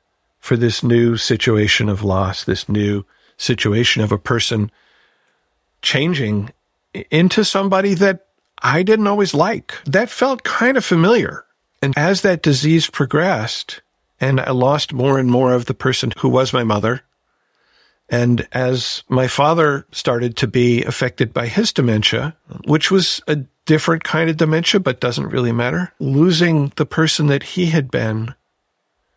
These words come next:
gradually. There was a lot of long-term grieving as this went on. And last year, in twenty twenty-one, I lost both my parents, my father in February, my mother in December. And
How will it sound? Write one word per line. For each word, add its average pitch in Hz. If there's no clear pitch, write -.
gradually. 135
There 151
was 196
a 170
lot 127
of 120
long-term 123
grieving 107
as 110
this 110
went 104
on. 95
And 139
last 147
year, 151
in 123
twenty 131
twenty-one, 131
I 123
lost 139
both 135
my 123
parents, 120
my 120
father 123
in 120
February, 123
my 127
mother 117
in 113
December. 113
And 147